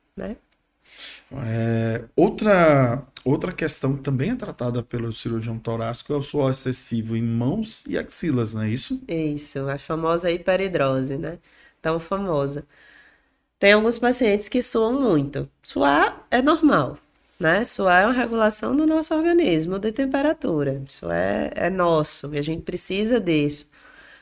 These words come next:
Speaker 1: Mas o suor excessivo que lhe atrapalha do ponto de vista de trabalho e social, aí esse é o suor que a gente chama patológico, né? Que é a hiperidrose. Tem paciente que chega no meu consultório que levanta a mão e a mão pinga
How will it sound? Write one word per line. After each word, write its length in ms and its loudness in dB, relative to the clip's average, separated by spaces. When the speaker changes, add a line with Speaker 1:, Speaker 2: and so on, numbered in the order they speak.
Speaker 1:
Mas 240 2
o 80 2
suor 420 6
excessivo 720 0
que 220 -6
lhe 140 -2
atrapalha 920 0
do 120 -6
ponto 220 -6
de 100 -6
vista 300 -4
de 120 -8
trabalho 880 0
e 120 -6
social, 840 0
aí 340 0
esse 220 -4
é 60 -2
o 40 -4
suor 600 -2
que 80 -2
a 40 2
gente 200 -2
chama 180 0
patológico, 840 -2
né? 220 -8
Que 120 -6
é 60 -2
a 60 -4
hiperidrose. 720 -4
Tem 140 -2
paciente 380 0
que 60 -8
chega 140 -2
no 80 -4
meu 80 -2
consultório 500 2
que 100 -4
levanta 480 0
a 20 0
mão 240 -2
e 60 0
a 80 0
mão 260 -2
pinga 540 0